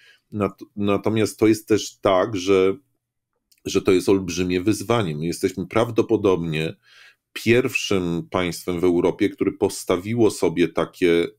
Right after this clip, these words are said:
takie cele jak dwadzieścia procent wyłączonych z gospodarki leśnej lasów. To jest naprawdę coś niebywałego. I ja muszę powiedzieć, że przy wszystkich moich różnych zastrzeżeniach do polityków patrzę na ten proces, e,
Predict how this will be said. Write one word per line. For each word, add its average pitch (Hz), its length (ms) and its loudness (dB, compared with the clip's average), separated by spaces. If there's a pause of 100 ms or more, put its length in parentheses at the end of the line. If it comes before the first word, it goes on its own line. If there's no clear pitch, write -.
(100)
takie - 280 -2
cele 120 440 2
jak 78 140 -2
dwadzieścia 82 520 -4
procent 78 520 -6 (140)
wyłączonych 82 720 -4
z 85 60 -8
gospodarki 80 640 -4
leśnej 78 380 -6
lasów. - 560 -6 (560)
To - 80 0
jest 92 160 0
naprawdę 95 480 0
coś - 440 -2
niebywałego. 101 800 0
I 80 80 -4
ja 92 120 2
muszę 110 240 -2
powiedzieć, 101 460 0
że 101 240 4 (420)
przy 98 200 -2
wszystkich - 640 -4
moich 80 240 -2
różnych 80 360 -2
zastrzeżeniach 78 800 -4
do 82 100 -2
polityków 78 760 -4 (760)
patrzę 104 320 -4
na 104 100 0
ten 92 240 -4
proces, 92 760 -2
e, 87 960 2